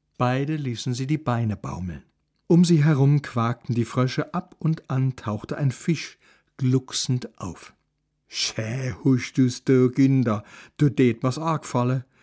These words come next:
Äh, ist du eigentlich noch was frei in deine Hitlin?“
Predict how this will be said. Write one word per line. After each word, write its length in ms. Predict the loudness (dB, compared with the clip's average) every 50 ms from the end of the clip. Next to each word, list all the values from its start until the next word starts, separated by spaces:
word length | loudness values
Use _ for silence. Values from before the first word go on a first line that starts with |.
| -20 -20 -10 -4
Äh, 120 | -4 0 2
ist 260 | 2 2 2 2 -2
du 80 | -2 -2
eigentlich 540 | 0 -2 -2 0 0 -2 -2 -2 -2 0 0
noch 180 | 0 0 2
was 200 | -2 -2 -2 -4
frei 600 | -8 -10 -12 -10 -8 -8 -6 -2 0 2 2 0 0 -6 -18 -20 _ _
in 180 | 2 2 2
deine 220 | 4 2 2 2 2
Hitlin?“ 760 | 2 2 0 -2 0 0 2 4 4 4 2 0 -2 -6 -10